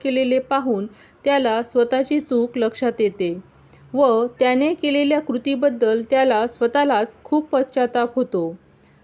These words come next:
बहिणीने केलेले जेवण जेवून व त्याचा केलेला आदर सत्कार पाहून त्याचे मन भरून येते व जाता जाता तो तिला पुन्हा आपल्या घरच्या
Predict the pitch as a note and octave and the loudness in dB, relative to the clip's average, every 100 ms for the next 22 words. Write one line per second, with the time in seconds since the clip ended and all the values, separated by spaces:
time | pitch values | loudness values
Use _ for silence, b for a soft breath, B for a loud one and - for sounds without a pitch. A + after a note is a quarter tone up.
0 | b A#3 C4+ D4+ E4 D#4+ D#4+ C#4+ C#4 C#4+ | b 2 2 2 0 -2 -2 0 2 2
1 | C#4+ B3 C#4+ C4+ A#3+ A#3 C4 B3 A3 A#3 | 2 2 2 4 2 2 2 2 0 -4
2 | B _ _ _ - C4 B3 B3 - B3 | B _ _ _ 0 2 4 0 0 0
3 | A#3 C#4 D4+ D#4 C#4+ C#4 C#4+ C4 A#3 B3 | 0 -2 -4 0 2 2 2 0 2 0
4 | C#4+ C#4+ C4+ C4 C4 C4+ C4+ A#3+ G#3+ G#3 | 0 -4 -2 -2 0 0 0 0 -4 -8
5 | b b - B3+ B3+ D#4+ D4+ A#3+ A#3+ C4 | b b 0 0 0 0 2 2 2 2
6 | A#3 A#3 G#3+ - F3+ E3+ - b _ G#3 | 2 2 0 -2 -4 -4 -12 b _ 2
7 | A#3+ A#3+ A3 G3 A#3+ B3 B3 B3 G3+ A3 | 2 4 0 0 0 0 -2 -2 -2 -2
8 | C#4 C#4+ C#4+ C4+ B3+ C4 C4+ C4+ C4+ A3 | 0 0 0 0 0 0 0 0 0 -2
9 | - G#3+ G#3+ C4+ C4+ C4+ B3 - A#3 | -4 -6 -2 0 2 2 0 0 0